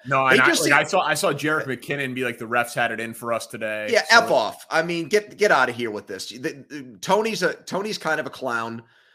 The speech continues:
Speaker 2: and for, for them to not, look, you don't wanna air the guy out, but maybe he stands at his locker and says, "I should have just lined up properly," which is something that as a professional football player, I should do a hundred times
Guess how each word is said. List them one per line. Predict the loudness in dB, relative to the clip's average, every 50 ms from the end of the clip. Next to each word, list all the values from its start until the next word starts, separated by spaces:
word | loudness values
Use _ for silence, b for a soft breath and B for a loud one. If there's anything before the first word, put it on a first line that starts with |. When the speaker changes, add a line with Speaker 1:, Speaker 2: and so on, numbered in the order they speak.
| b b b b
Speaker 2:
and | -4 -2 -2 0 0 0 -2 -2 -4 -6 -6 -8 -14 -18 -18 -12 -6
for, | -4 -4 -4
for | -4 -6 -2
them | 0 0 -2 -2
to | -4 -8
not, | -6 -2 0 0 2 2 0 -2 -4 -12 _ -20 -20 -10
look, | -4 -2 -2 -2 -2 -4
you | -4 -2
don't | -2 -2 0 0
wanna | -2 0 0 -2 -2 0
air | 2 2 2
the | 0 -2
guy | -4 -2 -2 -2 -2 -2
out, | -2 -4 -4 -6 -8 -10 -8
but | -6 -6 -6 -6 -10 _ _ _ _ _ _ _ _ _ _ _ _ -6
maybe | -2 0 0 0 0 -4
he | -6 -6 -8 -6
stands | -4 -4 -4 -4 -4 -6
at | -6 -6
his | -6 -4
locker | -2 -2 -2 -2 -4 -6 -8 -8
and | -8 -8
says, | -4 -2 -2 -2 -2 -4 -8 -12 _ _ -8
"I | -6
should | -6 -4 -6 -6
have | -6 -6
just | -10 -12 -12 -12
lined | -10 -8 -4 -2 -2 -2 -2 -2
up | -4 -4 -4 -4
properly," | -2 -2 -2 -2 -2 -6 -10 -10 -10 -12 -16 -18 _ _ _ _ _ _ _ _ _ _
which | -12 -10 -8 -6
is | -6 -4
something | -2 -2 -2 -2 -4 -6 -4
that | -4 -2 -2
as | -2 -4 -4 -6
a | -10
professional | -10 -10 -8 -4 -4 -4 -4 -6 -10 -10 -10
football | -10 -10 -8 -6 -4 -4 -6
player, | -6 -8 -8 -6 -4 -4 -4 -4
I | -4 -4
should | -6 -6 -8 -8
do | -8 -8 -6 -6
a | -8
hundred | -8 -10 -10 -10 -10 -10 -8
times | -8 -6 -6 -6 -8 -10 -14 -18